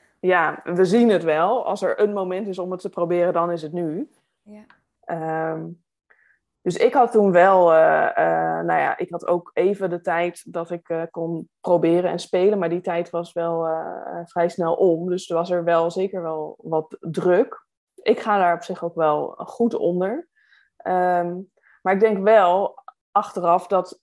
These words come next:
Speaker 1: als ik terugkijk, dat ik op sommige momenten, hè, het is alsof je een zaadje in de grond stopt en dat je dan elke dag gaat kijken van, is er al een plantje uit?
Speaker 2: Ja.
Speaker 1: Eh, dat ik wel op een aantal momenten die, eh, dat heb gedaan en dat ik bij wijze van spreken wel de plant eruit wilde trekken.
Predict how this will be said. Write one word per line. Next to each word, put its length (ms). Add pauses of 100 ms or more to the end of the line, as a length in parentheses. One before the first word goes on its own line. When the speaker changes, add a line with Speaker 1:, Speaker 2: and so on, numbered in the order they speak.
(260)
Speaker 1:
als 200
ik 120
terugkijk, 560
dat 140
ik 100
op 120
sommige 440
momenten, 760 (120)
hè, 100
het 140
is 120
alsof 320
je 100
een 160
zaadje 380
in 80
de 60
grond 300
stopt 360
en 140
dat 120
je 60
dan 140
elke 220
dag 120
gaat 180
kijken 320
van, 180
is 140
er 100
al 140
een 80
plantje 380
uit? 400 (360)
Speaker 2:
Ja. 460
Speaker 1:
Eh, 60
dat 140
ik 100
wel 160
op 80
een 120
aantal 260
momenten 840
die, 360
eh, 520
dat 180
heb 140
gedaan 420
en 120
dat 160
ik 100
bij 260
wijze 220
van 120
spreken 340
wel 200
de 80
plant 320
eruit 320
wilde 300
trekken. 600